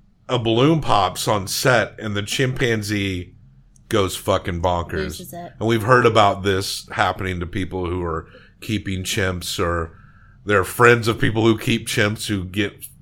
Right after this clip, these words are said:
Speaker 1: these things will go off. And often when you see chimps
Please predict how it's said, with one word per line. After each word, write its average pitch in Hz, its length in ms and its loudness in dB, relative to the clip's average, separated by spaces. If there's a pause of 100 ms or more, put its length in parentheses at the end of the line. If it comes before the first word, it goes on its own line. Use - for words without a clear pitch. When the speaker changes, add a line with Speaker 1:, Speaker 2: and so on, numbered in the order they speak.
(340)
Speaker 1:
these 117 240 -2
things 131 240 2
will 120 80 2
go 110 260 4
off. 117 360 8
And 117 140 2
often 131 360 4
when 113 100 0
you 107 100 0
see 165 300 -4
chimps - 640 -4